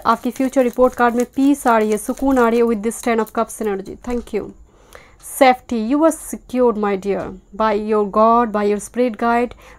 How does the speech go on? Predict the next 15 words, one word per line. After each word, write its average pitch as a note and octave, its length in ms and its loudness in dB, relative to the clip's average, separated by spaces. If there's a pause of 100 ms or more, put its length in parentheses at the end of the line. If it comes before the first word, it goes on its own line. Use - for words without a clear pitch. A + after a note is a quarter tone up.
(100)
Root C4 240 0
chakra, C4+ 380 0 (100)
in B3 180 2
the B3 180 4 (120)
hurricane B3+ 440 4
of G#3+ 200 -2
life, A3+ 340 4
a A3 180 -6
strong C4 320 4
foundation A#3 640 0
will A3 240 -4
keep A3 160 -8
you G#3+ 220 -8
safe। G3+ 180 -8
Yes, G#3 260 -2